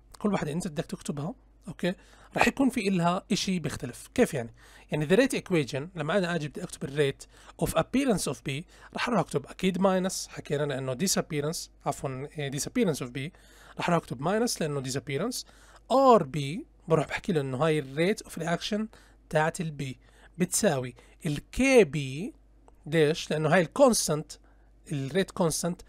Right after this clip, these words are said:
تاعت ال B، بما إني أنا بحكي عن ال B. ال C B، ال concentration of B، مرفوع على واحد ضرب ال concentration of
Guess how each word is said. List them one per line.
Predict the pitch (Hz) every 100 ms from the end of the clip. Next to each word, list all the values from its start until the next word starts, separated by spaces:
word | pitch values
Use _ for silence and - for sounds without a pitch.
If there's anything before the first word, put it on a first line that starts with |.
| _ -
تاعت | 131 143
ال | 156
B، | 196 - _ -
بما | 165 160
إني | 160
أنا | 151
بحكي | 143 - 135
عن | 139
ال |
B. | 143 123 _ - - - - -
ال |
C | - - 330 208
B، | 139 165 - _ 165
ال |
concentration | - 165 180 170 190 - 151 214
of | -
B، | 147 180 - - - - - -
مرفوع | 156 151 214 143
على | 131
واحد | 127 127 120 180 - - _ - - -
ضرب | 147 208 220 - -
ال |
concentration | - 214 - 190 175 -
of | 190